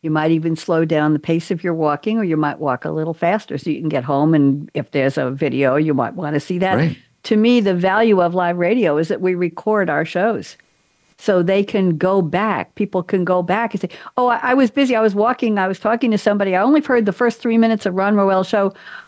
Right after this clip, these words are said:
Speaker 1: Oh, there's the link to the recording.
Speaker 2: Right.
Speaker 1: I'll go back and listen later. And that's part of the reason I do live streaming of the videos of the shows, because I learned years ago I was doing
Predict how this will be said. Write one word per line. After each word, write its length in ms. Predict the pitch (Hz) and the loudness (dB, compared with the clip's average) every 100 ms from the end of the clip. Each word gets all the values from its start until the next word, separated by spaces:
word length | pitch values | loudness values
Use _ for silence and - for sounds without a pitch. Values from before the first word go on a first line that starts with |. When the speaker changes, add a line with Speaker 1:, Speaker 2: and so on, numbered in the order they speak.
| _ | _
Speaker 1:
Oh, 400 | - 294 330 320 | -2 0 2 2
there's 420 | 190 196 185 208 - | 2 0 2 0 0
the 140 | 247 | -2
link 420 | 214 151 120 - - | 0 -2 -2 -4 -4
to 180 | 226 | -2
the 180 | 220 233 | 0 0
recording. 840 | 247 254 - - 320 370 320 170 - - - - - | 0 -2 -4 -8 -4 -2 0 0 -2 -8 -18 -12 -4
Speaker 2:
Right. 80 | 165 | -2
Speaker 1:
I'll 160 | 202 | 0
go 200 | 214 247 | -2 -4
back 380 | 233 139 127 - | -4 -4 -6 -4
and 160 | 180 156 | -4 -2
listen 400 | 151 - 190 208 | -4 -4 -2 -2
later. 300 | 262 233 - - - | 0 0 -2 -8 -4
And 120 | 226 | 0
that's 140 | 247 311 | 0 0
part 220 | 269 226 | 0 2
of 40 | |
the 60 | 208 | 4
reason 320 | 208 196 180 - | 4 4 0 -2
I 200 | 202 247 | 0 2
do 220 | 208 196 | 2 2
live 300 | 190 165 190 | 0 -2 -4
streaming 420 | - 180 175 170 | 0 2 4 2
of 280 | - 170 170 | 0 -2 0
the 140 | 175 | 0
videos 760 | 165 156 233 359 247 147 139 151 | -2 0 2 4 4 4 0 0
of 140 | 147 | 0
the 80 | 147 | 0
shows, 460 | 143 156 98 117 - - - - | -2 -2 -2 -2 -8 -18 -20 -4
because 240 | 185 180 | -2 0
I 140 | 185 208 | 0 2
learned 380 | 208 202 202 | 2 2 2
years 340 | - 170 196 233 | 0 0 0 2
ago 160 | 214 | 0
I 60 | 196 | 0
was 100 | 190 | -2
doing 180 | 175 | -4